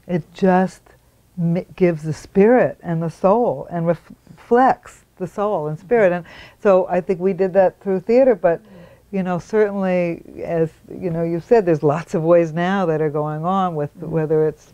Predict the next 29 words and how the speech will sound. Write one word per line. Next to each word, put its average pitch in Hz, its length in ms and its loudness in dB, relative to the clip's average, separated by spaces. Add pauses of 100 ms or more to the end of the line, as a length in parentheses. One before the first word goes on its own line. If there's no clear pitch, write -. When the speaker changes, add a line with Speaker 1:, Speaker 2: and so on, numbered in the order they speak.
Speaker 1:
you 165 140 -4
know, 143 180 -6
social 147 360 -2
media 175 500 2
and 143 160 -8
video 170 480 4
and 147 320 -6
Speaker 2:
Spoken 156 360 -6
word 151 520 -8 (200)
Speaker 1:
but, 160 200 -2
Speaker 2:
and 180 160 -10
Speaker 1:
yeah, 185 420 0 (220)
poetry, 240 520 2
Speaker 2:
Mm. 185 100 6
Speaker 1:
and, 180 160 -6
and 196 240 0
I 208 120 2
think 247 280 -2
that, 202 180 2
it, 208 140 -2
that 208 220 2
theater 226 340 4
is 208 120 0
very 202 200 0
viable 202 500 0
in 196 140 -4
that 190 180 -4
as 185 140 -4
well. 190 440 0